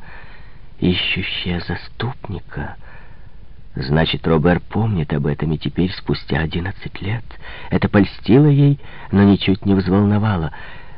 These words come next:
Неужели он счёл порывом страсти её минутное смятение? Может быть, и впрямь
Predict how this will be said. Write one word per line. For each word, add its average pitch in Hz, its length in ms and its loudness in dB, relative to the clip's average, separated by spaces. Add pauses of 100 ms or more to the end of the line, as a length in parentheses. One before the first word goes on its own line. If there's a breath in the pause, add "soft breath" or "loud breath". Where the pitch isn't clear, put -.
(280 loud breath)
Неужели 98 480 8
он 85 120 4
счёл 85 320 2
порывом 85 500 4
страсти - 720 -2
её 69 220 2
минутное 69 500 0
смятение? 82 760 -8 (640)
Может 95 420 -2
быть, - 320 -4
и 98 60 -2
впрямь 113 600 0